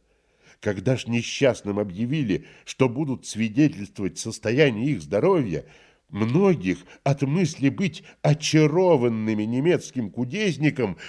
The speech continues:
бросило в лихорадку. С иными послабее едва не сделалась другая болезнь.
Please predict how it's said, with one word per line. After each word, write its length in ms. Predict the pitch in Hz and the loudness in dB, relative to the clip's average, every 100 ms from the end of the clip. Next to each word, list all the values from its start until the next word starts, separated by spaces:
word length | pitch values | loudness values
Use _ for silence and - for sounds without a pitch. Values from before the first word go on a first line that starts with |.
| - | -16
бросило 720 | - - 151 180 180 175 180 | -8 0 2 2 4 4 4
в 80 | 143 | 2
лихорадку. 1080 | 113 180 - 175 170 143 - - 80 64 _ _ _ _ _ _ _ _ | 4 2 4 2 2 0 -4 -12 -10 -10 _ _ _ _ _ _ _ _
С 200 | - - | -8 -2
иными 380 | 101 104 170 101 | 0 2 2 0
послабее 920 | 107 107 107 95 85 147 165 90 69 - - | -4 -8 -2 -2 2 2 4 2 -2 -10 -12
едва 480 | 85 92 76 76 107 | 0 0 0 -4 -2
не 120 | 123 | -4
сделалась 640 | 95 65 85 143 127 107 76 | -8 -6 -4 -2 -2 -4 -6
другая 680 | 67 85 82 69 127 165 127 | -4 -4 -4 -6 -4 -2 -2
болезнь. 640 | 85 76 69 62 - | -2 -4 -6 -12 -20